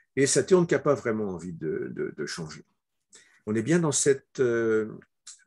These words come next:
dans ce lien et cette tension entre une partie de l'humain qui est comme un rampant, le pied appartient à l'univers horizontal de la chenille,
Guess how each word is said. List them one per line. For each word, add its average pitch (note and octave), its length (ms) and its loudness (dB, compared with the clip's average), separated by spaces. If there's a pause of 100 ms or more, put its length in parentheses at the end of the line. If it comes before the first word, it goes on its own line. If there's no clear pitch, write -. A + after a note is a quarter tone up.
(720)
dans A2+ 280 -10
ce - 160 -6
lien B2 720 -2
et - 80 -6
cette - 220 -4 (120)
tension C#3+ 760 -4 (1400)
entre C3 560 0
une B2 200 -2
partie - 560 -4
de B2+ 80 -8
l'humain C3 400 0
qui C3 120 -2
est F2+ 80 -4
comme G#2+ 160 -2
un G2 100 -4
rampant, A2 600 -6 (580)
le F#2 180 -2
pied - 420 -4 (300)
appartient - 420 -8
à F#2 140 -4
l'univers E2+ 420 -4
horizontal F2+ 640 -6
de D#2+ 80 -8
la D#2 140 -10
chenille, G#2 680 -6